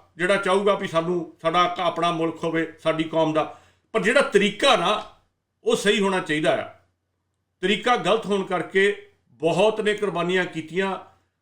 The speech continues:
ਬੜਿਆਂ ਨੇ ਆਪਣੀ ਜ਼ਿੰਦਗੀ ਖਰਾਬ ਕੀਤੀ। ਔਰ ਅਸੀਂ ਨਹੀਂ ਚਾਹੁੰਦੇ ਕਿ ਇਹ ਕੰਮ ਦੁਬਾਰਾ ਹੋਵੇ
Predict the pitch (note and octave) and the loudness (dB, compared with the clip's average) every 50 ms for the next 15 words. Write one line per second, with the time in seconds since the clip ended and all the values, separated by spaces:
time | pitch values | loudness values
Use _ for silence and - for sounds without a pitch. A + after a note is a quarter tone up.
0 | _ C#3+ D#3+ E3+ F#3+ G#3 A3 A3+ A3 G#3 G#3 G#3+ G#3 E3+ F3 F#3 F3 F#3+ F#3+ F3+ | _ -2 0 2 4 4 4 4 2 2 2 0 0 0 0 -2 0 -2 -2 -4
1 | - F3 F3+ F3 F3 - D3+ D#3+ D3+ - G3 G#3 G#3 G3+ - - _ _ _ _ | -2 -2 0 0 0 -2 -6 -8 -6 -4 -4 -4 -4 -4 -10 -16 _ _ _ _
2 | _ _ _ _ _ _ _ _ _ _ - F3 F#3 F#3+ - F#3+ A3+ A3 A#3+ A#3+ | _ _ _ _ _ _ _ _ _ _ -2 0 0 2 2 0 0 0 -2 0
3 | - G#3+ G3 G3 G3 G#3 G#3+ A3 G#3+ G#3+ - - _ - G#3+ G#3 G#3 G#3+ G#3+ G#3+ | 0 0 0 2 4 4 4 4 4 2 -2 -10 _ 0 0 2 4 4 2 2
4 | - G3+ G3+ G#3+ E3 E3+ D#3 D3+ D#3 F3 F#3 E3 D#3 E3+ F3+ F#3 F#3+ F#3 - | 0 -2 -2 -2 -2 0 0 0 2 2 2 0 0 0 0 0 -2 -2 -6